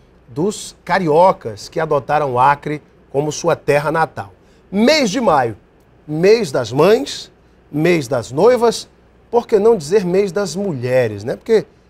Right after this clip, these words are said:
tem o oito de março, em que uma série de atividades são realizadas em, é, é, alusão ao Dia Internacional da Mulher,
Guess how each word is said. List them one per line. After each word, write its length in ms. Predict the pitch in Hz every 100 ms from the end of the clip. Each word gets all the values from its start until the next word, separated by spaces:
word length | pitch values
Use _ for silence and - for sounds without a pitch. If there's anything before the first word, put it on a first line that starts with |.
| _ -
tem 240 | 147 147
o 340 | 196 208 175 135 -
oito 300 | 151 147 156
de 100 | 226
março, 580 | 190 156 - - - 143 _ _ _
em 80 | 131
que 300 | 131 143 131 - _ _ _ _ _ _
uma 160 | 143 127
série 500 | - - 185 202 143
de 100 | 135
atividades 580 | 127 135 131 131 127 -
são 100 | 131
realizadas 580 | 127 120 120 120 120
em, 200 | 135 127 - _ _ _ _ -
é, 640 | 123 120 117 113 110 107 107 _ _ _ _ _ _ _ _ _ _ -
é, 200 | 127 123 -
alusão 560 | - 165 160 120 156 175
ao 120 | 139
Dia 180 | 113 139
Internacional 560 | 127 131 131 - 120 113
da 80 |
Mulher, 400 | 151 220 165 202